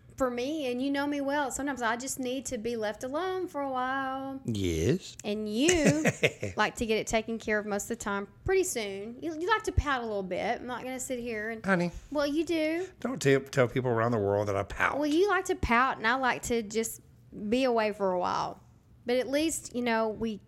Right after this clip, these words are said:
Speaker 1: get back together and determine, all right,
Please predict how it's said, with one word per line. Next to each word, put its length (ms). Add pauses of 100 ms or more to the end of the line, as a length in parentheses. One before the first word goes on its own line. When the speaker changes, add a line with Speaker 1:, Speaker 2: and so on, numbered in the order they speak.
(160)
Speaker 1:
get 200
back 240
together 760
and 420
determine, 800 (100)
all 100
right, 340